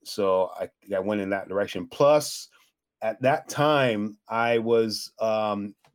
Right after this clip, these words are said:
heavily traveling back and forth to Japan. Uh, I was doing some work for some Japanese companies,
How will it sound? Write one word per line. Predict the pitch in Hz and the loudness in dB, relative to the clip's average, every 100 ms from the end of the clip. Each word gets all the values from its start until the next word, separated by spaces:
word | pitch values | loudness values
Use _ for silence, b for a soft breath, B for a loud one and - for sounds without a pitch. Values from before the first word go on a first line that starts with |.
| - | -16
heavily | - 135 131 131 127 | -6 -2 0 0 0
traveling | 117 143 127 120 123 113 | 0 0 2 0 -2 -2
back | 120 117 | -2 -2
and | 113 | -6
forth | - 113 110 | -2 0 0
to | - 101 101 107 | -4 -8 -8 -16
Japan. | 95 104 - 110 117 117 117 113 _ _ _ _ | -12 -10 -6 -4 -2 -2 -4 -8 _ _ _ _
Uh, | 107 101 98 | -6 -4 -4
I | 92 | -2
was | 101 92 | -2 -4
doing | 104 107 | -6 -6
some | 101 101 95 | -4 -6 -2
work | 107 110 - | -2 -4 -8
for | 104 | -12
some | - 101 | -8 -6
Japanese | 98 104 101 107 98 | -2 -4 -4 -6 -6
companies, | - 123 113 127 123 123 113 | -4 -4 -2 -2 -2 -4 -6